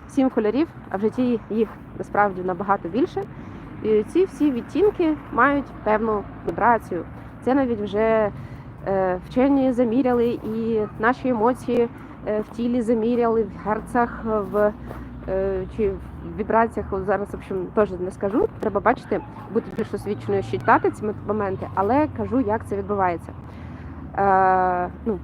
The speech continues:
якби, до чого це призводить. Отже,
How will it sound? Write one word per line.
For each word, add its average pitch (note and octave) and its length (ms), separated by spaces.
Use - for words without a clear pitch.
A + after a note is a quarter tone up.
якби, F3 340
до G#3+ 120
чого C4 240
це - 120
призводить. G3 500
Отже, A3+ 300